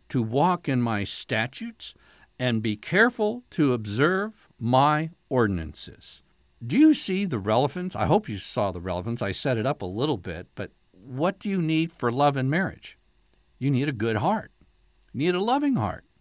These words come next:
You need two loving hearts. Well, what happens ever since the fall into original sin?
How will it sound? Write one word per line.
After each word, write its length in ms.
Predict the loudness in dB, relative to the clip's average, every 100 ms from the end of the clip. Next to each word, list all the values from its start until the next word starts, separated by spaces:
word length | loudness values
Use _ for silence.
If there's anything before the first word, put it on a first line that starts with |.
| _ -8
You 120 | -2
need 260 | -2 -4
two 420 | 2 6 8 6 0
loving 320 | -2 0 0 -2
hearts. 380 | -4 -8 -18 2
Well, 300 | 6 6 4 _ _ _ _ _ _ _ _ _ _ _ _ _ _ _
what 220 | 0 2
happens 960 | 2 2 0 0 -4 -4 -8 -10 -14 -18 _ 2
ever 260 | 4 4 0
since 680 | 0 0 -2 -2 -6 -6 -14 _ _ _ _
the 420 | -16 -6 -4 -4
fall 440 | -4 2 6 6 4
into 240 | 0 0
original 580 | 0 0 0 -2 -4 -4
sin? 600 | -2 -2 -2 -4 -8